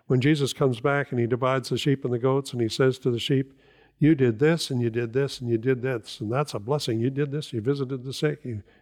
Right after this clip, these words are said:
you went to the jails, you did this, you did this." He goes on and on. And they said, "When did we do that?" Because they were doing it with the right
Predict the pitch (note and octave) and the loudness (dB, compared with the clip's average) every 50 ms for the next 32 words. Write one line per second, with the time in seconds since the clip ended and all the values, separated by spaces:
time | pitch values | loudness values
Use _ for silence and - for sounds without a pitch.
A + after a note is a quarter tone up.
0 | _ - - A#2 B2+ C3+ C#3+ C#3 - C#3+ B2+ B2 A2+ B2+ C#3 C#3+ C#3 B2 G#2+ A#2 | _ 0 2 4 4 4 2 0 -2 -2 -2 -2 -2 0 0 0 0 -2 -2 -4
1 | A#2+ A2+ C3+ C#3 B2 C3+ C#3+ C3 - - A#2 A2 B2+ B2+ A#2+ C3 B2+ - _ _ | -4 -2 -2 -2 -2 -2 -6 -6 -6 -8 -8 -6 -6 -6 -6 -8 -12 -14 _ _
2 | - _ _ _ - - D3+ D3 C3+ A#2 C3+ C#3 C#3+ C#3 C3 B2 C3+ C#3+ C3+ A2+ | -20 _ _ _ 0 2 4 4 4 4 4 4 4 4 2 2 0 0 -2 -2
3 | G#2+ A2 - _ _ _ _ _ _ _ _ _ _ _ _ _ _ _ - D#3 | -4 -4 -8 _ _ _ _ _ _ _ _ _ _ _ _ _ _ _ -2 0
4 | B2+ A#2+ A#2 A#2 A#2+ - - - C#3 C#3 - C#3+ B2 A2+ C#3+ E3 G3+ G#3+ G3 D#3+ | 2 2 2 0 -2 -2 0 0 0 2 2 2 2 2 2 2 2 2 0 2
5 | F3+ E3+ D#3 E3 E3+ E3 D3+ E3 F3 E3 B2+ G#2+ - _ _ _ _ _ _ _ | 2 2 2 2 2 0 0 -2 -4 -6 -8 -8 -10 _ _ _ _ _ _ _
6 | _ _ _ _ _ _ _ _ _ _ _ _ _ _ _ _ - C#3 C3+ C3 | _ _ _ _ _ _ _ _ _ _ _ _ _ _ _ _ 2 2 2 4
7 | - D#3+ C#3+ B2 C3 C#3+ C3 B2+ C3 A#2+ C#3 D#3+ G3 G3 F#3 D#3+ D3+ C#3 C3 - | 4 2 2 4 4 2 4 4 4 4 4 4 4 4 2 2 4 2 2 4
8 | C#3 B2 B2 C3+ C3+ C3+ | 2 2 4 4 2 0